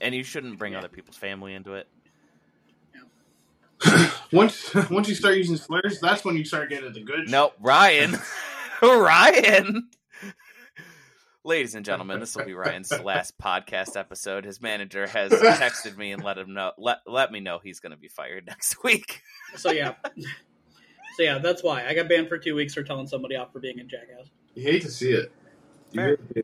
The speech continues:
Speaker 2: And I'm still on, I'm still honor level one because of it.
Speaker 3: You really do hate to see it.
Speaker 1: Hey. All right, so there was a couple questions here. To mute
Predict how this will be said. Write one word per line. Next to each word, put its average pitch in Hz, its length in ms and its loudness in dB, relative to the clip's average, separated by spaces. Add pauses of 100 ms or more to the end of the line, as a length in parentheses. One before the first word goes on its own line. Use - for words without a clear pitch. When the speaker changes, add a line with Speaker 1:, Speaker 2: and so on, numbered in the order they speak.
(760)
Speaker 2:
And 165 120 -2
I'm 175 80 -2
still 185 280 2
on, 170 180 0
I'm 185 180 0
still 196 380 2
honor 180 260 -2
level 156 240 -4
one 143 220 -6
because 131 280 -12
of - 100 -20
it. - 120 -20 (580)
Speaker 3:
You 117 100 -4
really 143 260 6
do 123 180 -2
hate 117 220 0
to - 60 -20
see 95 200 -12
it. - 220 -8 (1300)
Speaker 1:
Hey. 123 280 -4 (560)
All 190 120 2
right, 151 200 2 (160)
so 170 380 -4 (840)
there 151 140 -4
was 151 100 -6
a 151 60 -14
couple 190 180 0
questions 139 400 -6
here. 123 160 -10 (140)
To 139 140 -10
mute 170 280 -8